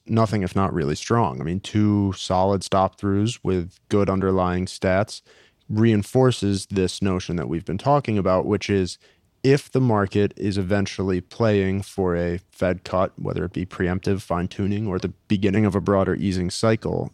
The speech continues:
the fact of the matter is front-end and belly yields have a lot of room to fall from here. So the liquidity point of getting invested at these levels seems like a pretty compelling buy. Now, that comes in contrast to what we saw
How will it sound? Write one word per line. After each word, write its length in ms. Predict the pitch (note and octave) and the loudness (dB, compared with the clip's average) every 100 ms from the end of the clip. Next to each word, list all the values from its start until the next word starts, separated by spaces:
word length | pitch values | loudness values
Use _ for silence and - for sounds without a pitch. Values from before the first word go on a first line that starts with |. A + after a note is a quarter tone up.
| _ - | _ -6
the 100 | A2 | 0
fact 280 | B2 A#2+ G#2+ | 2 2 2
of 60 | |
the 40 | G#2 | 0
matter 320 | G2 F#2+ G#2 | 0 2 4
is 300 | A#2 G2+ - | 4 2 -2
front-end 640 | - - A#2+ A2+ G2+ G2 - | -8 0 0 2 2 2 0
and 260 | G2 F#2+ | -2 0
belly 280 | A2 B2 G2 | 4 4 2
yields 440 | F2 F2 F2 F#2+ | 0 -2 -2 -4
have 640 | - - F#2+ F#2 F2+ F2 - _ _ _ - | -6 0 2 2 0 -6 -16 _ _ _ -4
a 100 | G#2+ | 0
lot 280 | G2+ G#2 F#2 | 4 4 4
of 140 | E2+ | 0
room 160 | F#2+ F2 | -2 0
to 120 | F#2 | -4
fall 260 | - F#2+ - | -2 -2 -2
from 220 | - F2+ | -4 -2
here. 320 | A#2 B2 D#2+ | 2 2 0
So 440 | - G2 F2 F2 - | -2 0 0 0 -4
the 160 | - G#2 | -2 0
liquidity 540 | G2+ - A#2 G#2 G#2+ | 0 2 2 2 0
point 340 | - G#2+ A2 | 0 0 2
of 100 | G2+ | 0
getting 240 | G2 G2 F#2 | 0 0 0
invested 440 | F2+ F#2 - F#2 | 0 0 -2 -4
at 120 | F2+ | -4
these 220 | F#2+ F2+ F#2+ | -2 -2 0
levels 460 | F#2+ G2 C3 - - | 0 2 0 -2 -10
seems 340 | - D3 C#3+ | -2 2 4
like 140 | G#2+ G2 | 4 0
a 60 | |
pretty 220 | F#2 G2 F#2 | -2 0 0
compelling 480 | F2+ F2 F2 F2 | -2 -2 -2 0
buy. 380 | F#2 A2 F2+ F2+ _ _ - _ | 2 4 2 -2 _ _ -20 _
Now, 140 | G2+ G#2+ | 2 4
that 200 | - - | 4 4
comes 220 | G#2+ G2 | 0 0
in 120 | F#2+ | 0
contrast 680 | - B2 D3+ - F2+ F2+ - | 0 2 2 2 0 0 -2
to 80 | F#2+ | -2
what 160 | G2 | -2
we 100 | - | -2
saw 460 | F#2 - F2 F2 F2 | -4 -2 0 2 2